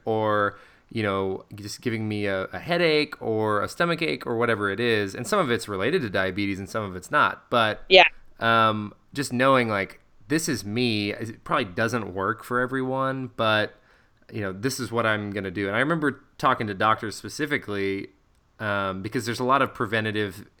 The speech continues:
Speaker 1: medication you can take orally for, you know, to minimize damage to your organs long term and things like that. Um, and I remember them having, like, these side effects, like depression and, um, and, like,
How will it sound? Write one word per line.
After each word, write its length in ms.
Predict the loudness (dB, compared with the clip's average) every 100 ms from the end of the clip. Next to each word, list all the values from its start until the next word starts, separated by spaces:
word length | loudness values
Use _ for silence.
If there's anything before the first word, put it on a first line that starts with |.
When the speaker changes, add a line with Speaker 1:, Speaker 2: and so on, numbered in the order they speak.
| -6
Speaker 1:
medication 580 | -4 -4 -4 -6 -8
you 100 | -8
can 200 | -8 -10
take 320 | -8 -6 -6 -8
orally 600 | -4 0 2 2 0 -4 -10 -20 _
for, 440 | -10 -2 2 4 2
you 140 | 0
know, 80 | -2
to 140 | -2
minimize 420 | -4 -2 0 -2
damage 400 | -2 -4 -4 -6 -8
to 120 | -8
your 120 | -6
organs 480 | -2 -2 -2 -2 -2
long 280 | -2 -2 -4
term 360 | -6 -4 -2
and 120 | -4
things 180 | -6 -6
like 160 | -6 -2
that. 400 | 0 2 0 -6 -20 -20 _ _
Um, 500 | 0 2 2 0 -4 -12 _ _ _ -6
and 400 | 0 2 2 0
I 80 | 0
remember 340 | 2 2 2
them 140 | 0 0
having, 320 | 2 2 0
like, 160 | -4
these 160 | -4 -6
side 240 | 0 0
effects, 300 | 0 -2 -4
like 140 | -6 -12
depression 600 | -10 -4 -4 -4 -8 -6
and, 340 | -6 -8 -10 -10
um, 520 | -8 -8 -8 -10 -12 -16
and, 160 | -10 -8
like, 240 | -8 -10